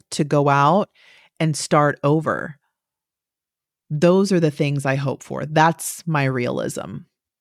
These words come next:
My situation right now in trying to conceive with my wife.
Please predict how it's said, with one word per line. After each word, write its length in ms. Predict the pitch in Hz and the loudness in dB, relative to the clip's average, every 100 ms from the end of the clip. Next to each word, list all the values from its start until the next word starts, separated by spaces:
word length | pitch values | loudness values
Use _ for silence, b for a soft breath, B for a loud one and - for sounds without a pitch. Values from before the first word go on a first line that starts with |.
| _ _ _ _ _ _ | _ _ _ _ _ _
My 220 | - 151 147 | -6 -2 -2
situation 1120 | - 147 - 156 156 160 - 175 175 175 175 | -2 -2 0 2 2 2 2 0 2 0 0
right 240 | 180 180 170 | 0 0 0
now 520 | 170 165 165 170 180 | 2 2 2 2 0
in 180 | - 170 | 0 -2
trying 320 | 170 160 147 | 0 0 2
to 80 | 160 | 2
conceive 420 | 170 175 - 185 | 0 -2 2 2
with 180 | 180 180 | 2 2
my 160 | 196 185 | 2 2
wife. 580 | 185 208 214 139 - | 2 0 -2 -6 -10